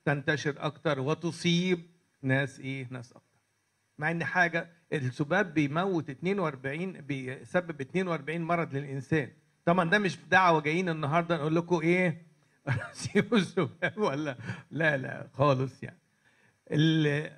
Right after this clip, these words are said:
آه، طبعًا رجعوا استوردوا ذباب تاني علشان يعني ايه؟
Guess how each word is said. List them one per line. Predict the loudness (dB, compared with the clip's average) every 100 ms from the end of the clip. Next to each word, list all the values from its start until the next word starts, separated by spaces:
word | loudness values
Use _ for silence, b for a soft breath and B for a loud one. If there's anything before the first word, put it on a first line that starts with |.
| -18 -14
آه، | -8 -8 -8 0
طبعًا | 4 8 8 6 4 0 -4
رجعوا | -2 2 4
استوردوا | 4 2 2 2 2 4
ذباب | 6 6 4 4
تاني | 4 6 6 2
علشان | 0 -2 0 2 2
يعني | 2 4 2
ايه؟ | 0 2 0 -2